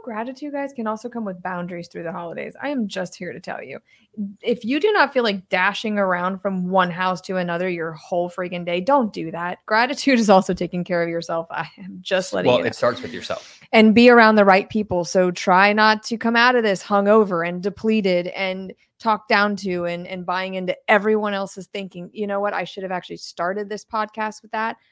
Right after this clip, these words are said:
Speaker 1: I'm not gonna go down a rabbit hole right now, but protect your energy. During this time, there could come trigger points through conversations with friends and family. Watch your habits, stay firm in your boundaries, uh, and your self-respect.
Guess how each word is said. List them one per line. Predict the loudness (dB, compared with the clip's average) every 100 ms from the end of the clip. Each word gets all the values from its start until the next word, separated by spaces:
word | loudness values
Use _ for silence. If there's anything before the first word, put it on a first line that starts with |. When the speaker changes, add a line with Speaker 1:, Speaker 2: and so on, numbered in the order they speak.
| _ -6
Speaker 1:
I'm | -4
not | -2
gonna | -4 -4
go | -2
down | -2
a | -2
rabbit | 0 0 -2
hole | -4 -4
right | -4 -6
now, | -8 -8 -10 _ _
but | 6 6 4 -4 -4
protect | -2 -2 -2 -4 -4 -10 -20 -6
your | 0 2 0 -2
energy. | -6 -4 -4 -6
During | -4 -4 -2
this | -4
time, | -6 -6 -4
there | -6
could | -10 -16
come | -16 -16
trigger | -14 -8 -4 -4
points | -4 -4 -4 -4 -10
through | -8 -8
conversations | -6 -8 -8 -8 -10 -10 -12 -14 -14
with | -14
friends | -10 -8 -6
and | -8 -6
family. | -6 -4 -6
Watch | -4 -2 -2 -4
your | -8
habits, | -6 -4 -4 -6 -10
stay | -10 -8 -10
firm | _ -4 -2 -4 -8 _ -8
in | -4
your | -4
boundaries, | -2 0 0 -2 -4 -6 -8 -14 _ _ -8
uh, | -6
and | -6 -6
your | -6
self-respect. | -4 -6 -6 -12 -8 -8